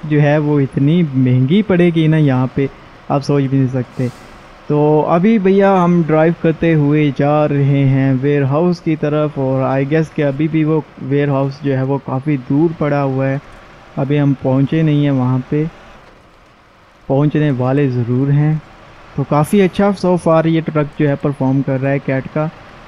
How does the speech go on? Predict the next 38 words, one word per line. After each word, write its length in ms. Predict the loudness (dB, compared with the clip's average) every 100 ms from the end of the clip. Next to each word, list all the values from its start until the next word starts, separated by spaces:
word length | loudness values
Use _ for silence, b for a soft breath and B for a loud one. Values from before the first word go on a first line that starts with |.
| -2
अ, 100 | 2
मैं 180 | 2
इसका 240 | 2 0 -2
color 240 | 0 0
change 260 | 0 0 2
करना 260 | 2 0
भूल 360 | 0 0 0 0
गया, 200 | 0 0
by 220 | 0 -2
default 400 | -2 -2 -2 -2
इसका 220 | -4 -4
ये 140 | -4 -2
black 300 | -2 -4 -4
सा 160 | -6
color 280 | -6 -4 -6
बिल्कुल 560 | -4 -6 -6 -4 -4 -2
भी 340 | -2 -4 -4 -8 -18 -10
अच्छा 300 | -8 -2 0
नहीं 200 | 2 2
लग 220 | 2 0 0
रहा, 160 | 0
boring 480 | 0 0 2 2 2
सा 160 | 0 -2
लग 220 | -2 -2
रहा 160 | -2
है। 120 | -2 -4 -8 -20 -20 -12 -4
तो 220 | 0 2
next 400 | 2 2 -2 -10
part 380 | -4 0 0 0
में 200 | 0 0
जो 120 | 0
है 120 | 0
वो 140 | 0 -2
हम 300 | 0 0 0
definitely, 680 | -2 -2 -2 -2 -4 -6 -6 -12 -20 -20 -6
अगर 280 | -2 0 0
इस 220 | 0 -2
truck 200 | -4 -4